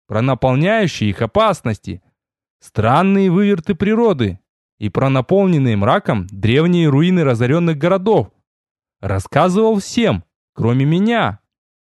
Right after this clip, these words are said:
Я всегда старался узнать побольше про эти земли, но так и не смог услышать ни одной из его историй.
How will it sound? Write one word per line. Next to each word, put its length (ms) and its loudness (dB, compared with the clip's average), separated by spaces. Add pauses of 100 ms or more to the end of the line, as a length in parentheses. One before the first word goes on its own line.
(120)
Я 320 0
всегда 460 0
старался 500 -2
узнать 360 -2
побольше 500 0
про 160 -2
эти 180 -4
земли, 480 -2 (640)
но 140 -2
так 300 0
и 20 2
не 140 2
смог 320 -2
услышать 500 -2
ни 80 0
одной 460 0 (320)
из 160 -6
его 260 2
историй. 560 -2